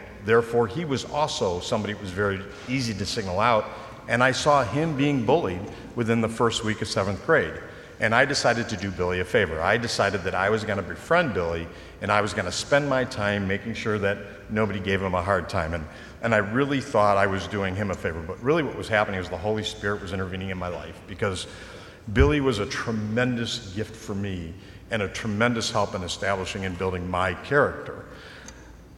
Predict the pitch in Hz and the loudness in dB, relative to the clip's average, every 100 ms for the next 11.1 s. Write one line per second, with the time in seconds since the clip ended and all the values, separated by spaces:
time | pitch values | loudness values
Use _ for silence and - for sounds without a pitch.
0 | - - 139 170 127 135 127 113 107 107 | -4 6 8 8 6 2 4 2 2 0
1 | 87 113 98 87 95 90 92 90 - 104 | 0 0 0 -4 -4 -4 -6 -8 -8 -6
2 | 87 85 95 87 82 - - - - 98 | -6 -6 -4 -4 -8 -14 -18 -8 -4 -2
3 | 85 78 - - - - - - - - | -2 -4 -6 -14 -18 -20 -20 -20 -18 0
4 | 110 113 - - - - 139 160 170 135 | 2 2 0 -6 -8 -8 -4 -2 2 2
5 | 107 - - - 117 117 113 110 104 101 | 2 -2 -8 0 2 2 2 0 0 -2
6 | - - - 98 85 90 85 78 73 - | -8 -16 -2 -2 0 -4 -2 -4 -6 -12
7 | - - - 98 113 127 131 127 - - | -18 -20 -6 4 4 6 4 2 -2 -10
8 | 104 120 110 110 107 107 101 - - 98 | -2 0 2 2 0 -4 -6 -14 -4 -2
9 | 101 117 120 123 117 117 107 98 95 95 | 2 2 4 2 2 0 0 -4 -2 0
10 | 110 107 - 113 98 117 117 104 101 104 | 0 -2 -2 -2 2 2 4 2 2 -2
11 | 104 | -4